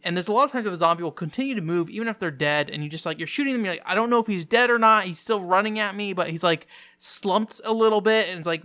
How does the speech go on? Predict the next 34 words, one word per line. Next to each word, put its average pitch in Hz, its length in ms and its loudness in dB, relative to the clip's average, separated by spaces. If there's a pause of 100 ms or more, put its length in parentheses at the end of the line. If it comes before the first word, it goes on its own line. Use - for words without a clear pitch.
and 165 140 -8
his, 156 80 -6
like, 156 180 -6
head's 185 380 -2
gone. 190 500 4
Like, 170 200 -6
is 185 180 -6
he 208 140 -4
a-, 165 80 -4 (280)
is 170 120 -10
he 202 80 -8
gonna 190 240 -2
attack 202 420 -4
me?" 240 320 -4 (340)
It, - 160 -2
it, - 400 -4 (200)
there's 233 140 2
a 269 40 6
lot 277 320 4
of 302 100 -2
just, 220 220 -2
like, 175 140 2
small 190 480 0
things 190 260 -6
about 156 140 -4
the 160 80 -4
game 151 180 -8
and 143 80 -10
how 147 200 -2
it 139 80 -10 (140)
feels, 139 500 -6
I 151 120 -6
think, 143 380 -8
that 139 240 -4